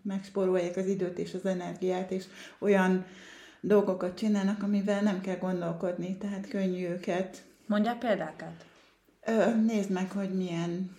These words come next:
Speaker 1: ö, nézd meg a reklámokat, vagy megmondják nekik a tutit, vagy nézd meg a, a, az életmódokat. Hogy mindenki azt várja, hogy mondják meg neki a tutit, és ne kelljen gondolkodnia. Ö, az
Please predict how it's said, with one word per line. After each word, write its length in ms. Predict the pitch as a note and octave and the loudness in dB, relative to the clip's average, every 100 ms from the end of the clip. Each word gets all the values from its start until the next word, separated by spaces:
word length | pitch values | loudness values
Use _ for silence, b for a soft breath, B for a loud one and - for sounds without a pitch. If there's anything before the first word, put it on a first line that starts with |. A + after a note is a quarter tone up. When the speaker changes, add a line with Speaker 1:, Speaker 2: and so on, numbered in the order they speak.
| B G#3 | B -6
Speaker 1:
ö, 640 | F#3+ E3+ D#3 F3 F#3+ - | -4 -4 -4 -6 -8 -4
nézd 180 | G#3 G3 | -2 -2
meg 140 | F#3+ | 0
a 40 | F#3 | -2
reklámokat, 840 | F3+ - F3 E3 E3+ E3+ F3 - | -2 -4 -4 -2 -4 -4 -6 -4
vagy 240 | F#3+ F#3 | -6 -2
megmondják 520 | G#3 G3+ F#3+ F#3 F#3 F#3+ | 0 0 2 0 -2 -4
nekik 260 | F#3+ - | -6 -6
a 120 | F3+ | -6
tutit, 560 | - E3+ E3+ F3 F3 B B B - | -6 -8 -6 -6 -6 B B B -10
vagy 140 | G3+ | -4
nézd 260 | G3 F#3 F#3+ | -4 -2 -2
meg 220 | F#3 F3 | -4 -4
a, 140 | F3 F3 - | -4 -4 -4
a, 360 | F#3 E3+ E3+ F#3 F#3 B B B B - | -4 -4 -2 -2 -6 B B B B -12
az 80 | F#3+ - - | -12 -12 -4
életmódokat. 1120 | G#3 F3+ D#3+ E3 F3 E3 E3 E3 F3+ F#3+ - - _ _ _ | 0 0 0 -4 -6 -4 -4 -6 -8 -10 -16 -20 _ _ _
Hogy 100 | G#3 | 0
mindenki 380 | G#3+ G#3+ F#3 G3 | 2 4 2 -2
azt 200 | F#3 - | -4 -4
várja, 300 | - - F#3+ | -4 -2 0
hogy 220 | F#3+ F3 B B B | 0 -2 B B B
mondják 320 | G#3+ F#3+ F#3 | 0 2 0
meg 100 | F#3 | -4
neki 240 | F3+ F3 | -6 -4
a 120 | F#3 F#3 | -4 -2
tutit, 480 | G#3 - C#4 C#4 | -2 0 0 0
és 160 | - G#3+ | -6 -2
ne 120 | G#3 | -2
kelljen 300 | G3+ F#3 E3+ | -2 -4 -4
gondolkodnia. 840 | F3 E3 E3 E3 F3+ E3 E3 - - - _ B B B B B B - | -2 -2 -2 -4 -4 -2 -2 -4 -12 -20 _ B B B B B B 0
Ö, 420 | G3+ F#3+ F#3+ F#3 - | 4 6 6 4 2
az 180 | F#3 | 0